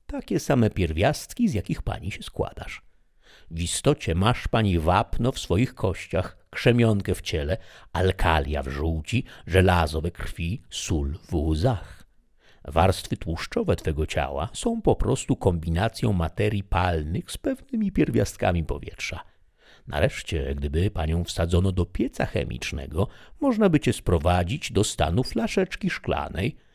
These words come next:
Gdyby zaś dodać nieco metalicznego wapna, mógłby być z pani bardzo piękny obiektyw do teleskopu. „Przedstawiasz mi, książę, zachwycający obraz”,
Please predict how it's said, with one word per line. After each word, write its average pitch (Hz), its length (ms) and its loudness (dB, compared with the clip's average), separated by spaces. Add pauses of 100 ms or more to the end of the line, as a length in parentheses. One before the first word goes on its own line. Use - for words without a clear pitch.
(240)
Gdyby 78 240 0
zaś 82 240 2
dodać 90 440 2
nieco 87 300 0
metalicznego 90 920 2
wapna, 110 500 4 (240)
mógłby 101 760 4
być 95 240 0
z - 60 -6
pani 85 400 4
bardzo 82 500 4
piękny 82 560 0
obiektyw 104 580 0
do 98 100 0
teleskopu. - 720 -2 (1000)
„Przedstawiasz 76 640 -2
mi, 151 80 2
książę, 73 540 0
zachwycający 87 840 0
obraz”, - 600 -2